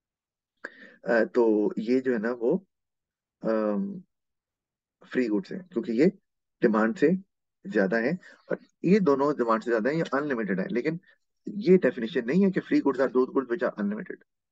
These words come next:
ये बात नहीं बनी ना। Free goods वो हैं जो demand से ज्यादा हो, बस। हो सकता है वो unlimited ना हो, लेकिन उनकी demand नहीं है। अच्छा,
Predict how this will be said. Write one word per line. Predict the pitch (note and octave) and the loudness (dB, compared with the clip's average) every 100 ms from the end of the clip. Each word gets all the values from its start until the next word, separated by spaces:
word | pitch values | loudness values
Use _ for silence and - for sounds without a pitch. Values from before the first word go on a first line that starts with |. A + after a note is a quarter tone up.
| _ _ - | _ _ -4
ये | B2+ | -2
बात | A#2 A#2 B2 | 2 0 0
नहीं | G#2+ | -2
बनी | G2 | -2
ना। | C3+ G#3 _ _ _ _ _ _ - | -2 -4 _ _ _ _ _ _ -4
Free | - E3 | 2 6
goods | F3+ | 6
वो | D3 D#3 | 4 0
हैं | E3+ G3 | 0 4
जो | G#3 | 4
demand | F3 F#3 G3 | 4 4 2
से | E3+ | 0
ज्यादा | A#2+ G#2 | -2 -2
हो, | G2 | -4
बस। | F2+ G2 _ _ _ - | -6 -12 _ _ _ -2
हो | G#2 | -2
सकता | A2+ F3 | 2 4
है | F3 | 4
वो | |
unlimited | G3+ C#3 C#3 C#3 C3+ B2+ | 4 4 2 0 0 2
ना | C3 | 2
हो, | C#3+ | 2
लेकिन | F3 E3 F#3+ - - - | 4 4 2 -2 -16 -8
उनकी | F3+ F#3 G3 | -2 2 4
demand | D#3 C#3 D#3+ | 4 2 0
नहीं | B2 G2+ C#3 | -4 -4 -4
है। | F#3 | -4
अच्छा, | - - - - | -6 -12 -10 -8